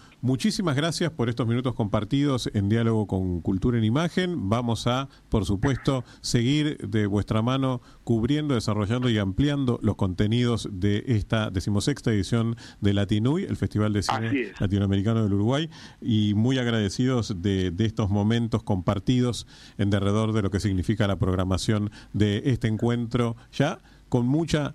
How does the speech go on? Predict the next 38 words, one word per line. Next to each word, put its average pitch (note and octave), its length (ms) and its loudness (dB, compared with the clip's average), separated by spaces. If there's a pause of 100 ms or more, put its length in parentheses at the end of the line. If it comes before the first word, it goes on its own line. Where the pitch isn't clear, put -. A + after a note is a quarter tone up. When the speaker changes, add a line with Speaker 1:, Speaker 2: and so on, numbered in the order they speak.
(120)
Speaker 1:
trayectoria B2 600 0
e - 20 2
impronta, A2+ 580 0 (240)
no C3 140 2
solo C3+ 260 -2
para A#2+ 140 0
el A#2 100 2
Uruguay, A#2+ 340 0
sino G#2 200 0
también F#2+ 280 0
para F#2 160 0
la F2 120 0
región. D2 320 -10
Muchísimas, A#2 520 0
muchísimas G2+ 360 0
gracias. E2 420 -6
Speaker 2:
Muchísimas A3 460 -2
gracias, G#3+ 280 -4
Pablo, A#3 280 -4
y - 40 -8
te G3 120 -2
agrego G#3 320 -2
solamente G3 480 -4
en F#3 60 -6
nuestra F3 260 -4
página F#3+ 420 -4
web, G#3 200 -2 (120)
W G3+ 360 -4
W D#3 280 -2
W F3+ 180 -2
punto A#3 600 -6 (320)
festivales F#3 1040 -4
de E3 140 -2
punta F#3 440 -6
del D#3 180 -4
este F3+ 220 -4
punto G3+ 320 -6
com, A3+ 200 -6